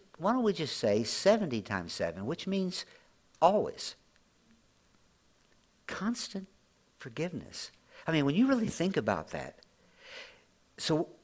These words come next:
let, let's just look at it. Let's, so we can see this. We've got a person that doesn't like us. We've got a person that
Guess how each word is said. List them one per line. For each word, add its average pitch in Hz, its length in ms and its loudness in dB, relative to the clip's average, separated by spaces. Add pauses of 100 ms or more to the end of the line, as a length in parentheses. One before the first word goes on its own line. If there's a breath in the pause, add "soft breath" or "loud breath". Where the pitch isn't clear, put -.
let, 220 340 4
let's 208 160 6
just - 180 2
look 190 220 4
at 113 160 6
it. 175 120 0
Let's, 160 160 0
so 143 120 -2
we 135 80 2
can 127 120 -2
see 240 220 2
this. 90 340 -4 (300 loud breath)
We've 208 180 2
got 233 140 8
a 226 60 4
person 147 560 2
that 113 100 -6
doesn't 135 300 4
like 101 240 2
us. 85 320 -8 (380 loud breath)
We've 180 220 4
got 208 160 6
a 190 60 2
person 117 480 0
that 107 240 0